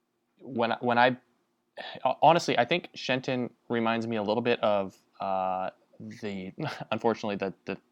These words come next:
thirty-year-old version of Kyle Seager, where he doesn't have a great arm. He doesn't move to his left or to his right all that well,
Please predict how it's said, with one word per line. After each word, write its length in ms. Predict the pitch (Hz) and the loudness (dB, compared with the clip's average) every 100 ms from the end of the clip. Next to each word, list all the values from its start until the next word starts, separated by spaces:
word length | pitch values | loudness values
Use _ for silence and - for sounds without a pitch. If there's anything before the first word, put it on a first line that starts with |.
| _ | _
thirty-year-old 760 | 107 107 110 107 110 110 110 104 | 0 2 2 2 2 2 0 0
version 260 | 107 107 | -2 -2
of 100 | 101 - | -8 -2
Kyle 260 | 107 98 | 0 2
Seager, 440 | - 107 117 175 - - - _ _ | 0 -2 0 -2 -6 -20 -20 _ _
where 440 | 117 113 107 107 - _ | 4 6 8 6 0 _
he 120 | 117 | 0
doesn't 180 | 127 165 | 2 4
have 80 | 135 | 2
a 40 | |
great 220 | 113 120 113 | 4 4 6
arm. 400 | 107 107 107 - _ _ _ _ | 6 4 0 -6 _ _ _ _
He 40 | 123 | 2
doesn't 220 | 131 123 | 2 4
move 180 | 123 117 | 4 4
to 100 | 123 | -2
his 120 | 107 | 4
left 240 | 113 113 | 4 4
or 140 | 117 113 | 2 2
to 140 | 123 | 2
his 120 | 107 | -2
right 240 | 107 107 - _ - | 4 2 2 _ 4
all 280 | 107 113 113 | 6 6 6
that 260 | 110 - | 6 6
well, 500 | 107 110 110 110 - | 8 8 8 6 0